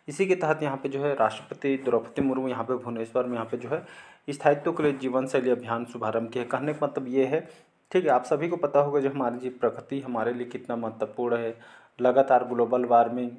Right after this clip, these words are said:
भूस्खलन वगैरह बढ़ती जा रही है, तो प्रकृति हमारे लिए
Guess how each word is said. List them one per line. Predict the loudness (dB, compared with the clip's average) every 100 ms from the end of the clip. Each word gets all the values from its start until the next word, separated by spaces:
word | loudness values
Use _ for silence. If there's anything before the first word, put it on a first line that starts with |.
| -20 -20
भूस्खलन | 0 0 2 -2 -2 0
वगैरह | 0 0 0
बढ़ती | -2 -4 -2
जा | 4 4
रही | 4
है, | -4
तो | -4
प्रकृति | -4 -2 -2 -4
हमारे | -6 -4 -4
लिए | -4